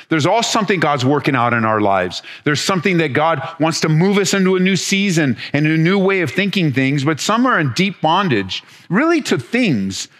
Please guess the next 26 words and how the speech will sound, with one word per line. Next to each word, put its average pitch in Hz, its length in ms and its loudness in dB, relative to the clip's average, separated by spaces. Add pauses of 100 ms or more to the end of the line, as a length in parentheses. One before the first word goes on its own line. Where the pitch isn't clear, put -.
(120)
more 165 460 2
than 147 220 0
to 131 60 0
people. 107 600 -2 (260)
But 156 140 -2
the 160 80 0
bitterness 247 480 2
and 196 100 2
the 147 60 2
hardness 180 440 0
is 131 140 0
the 131 80 -2
same. 117 500 -2 (600)
You 123 80 0
know, 135 160 2
we're 170 140 0
not, 190 320 -2
we're 190 180 0
not 185 300 0
looking 175 280 0
at 156 140 -4
this 160 160 0
kind 160 240 0
of 127 200 -2 (1040)
life 135 420 0
where 120 380 2